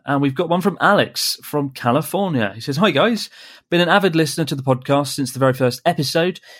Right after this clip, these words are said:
I wanted to share with you the story of my very first day in Japan, which I still remember clearly, despite it being many years ago, d-, simply because of how awkward it was. After spending a year in China, I decided to take a quick trip to Japan before going back home.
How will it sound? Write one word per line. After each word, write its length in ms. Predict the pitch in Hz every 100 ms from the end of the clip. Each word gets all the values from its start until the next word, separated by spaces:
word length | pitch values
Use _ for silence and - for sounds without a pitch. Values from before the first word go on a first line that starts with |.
| _
I 60 | 165
wanted 160 | 226
to 60 | 208
share 200 | - 185
with 120 | 160
you 80 | 151
the 80 | 135
story 300 | - 175 156
of 80 |
my 120 | 135 127
very 340 | 123 185 214
first 400 | 202 170 160 -
day 200 | 147 143
in 80 | 131
Japan, 400 | 120 - 127 120
which 160 | 113
I 40 | 131
still 300 | 127 - 196
remember 300 | 165 131 127
clearly, 360 | - 196 131
despite 420 | 107 107 - 139 92
it 60 |
being 240 | 131 123 120 _ _ -
many 260 | 123 117 113
years 340 | 123 156 117
ago, 240 | 107 104
d-, 120 | 101 104 _ 123
simply 400 | - 185 - 151
because 480 | 135 - 135 123 - - - -
of 100 | 117
how 260 | 127 131 131
awkward 400 | 156 120 123 110
it 100 | 101
was. 380 | 104 98 - - - - -
After 200 | 143 160
spending 320 | - 226 240
a 40 | 175
year 220 | 156 147
in 80 | 123
China, 400 | - 117 107 104
I 60 |
decided 420 | 123 139 165 170 -
to 80 |
take 300 | - 135 131
a 60 | -
quick 320 | - 175 -
trip 240 | - 139 -
to 80 |
Japan 400 | 127 - 180 131
before 280 | 107 - 135
going 260 | 131 117 110
back 240 | 117 92
home. 300 | - 147 98